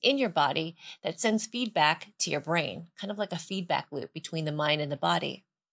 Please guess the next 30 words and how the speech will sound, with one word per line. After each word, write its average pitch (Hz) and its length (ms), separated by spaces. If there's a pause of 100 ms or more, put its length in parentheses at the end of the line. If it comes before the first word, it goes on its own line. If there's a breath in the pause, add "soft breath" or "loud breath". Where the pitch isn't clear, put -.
(680)
They 220 120
have 254 180
courses 247 500
all 202 240
around 196 220
the 196 80
world 160 380
that 175 200
vary 170 300
from 156 180
three 202 300
days 185 380
to 175 80
three 170 260
months. - 580 (720)
But 165 220
if - 180
you're 214 80
new 214 280
to 262 100
the 240 100
practice, 160 580
you 180 60
start 196 300
with 196 100
a 180 60
ten-day 202 420
course, - 680
which 180 160
involves 175 580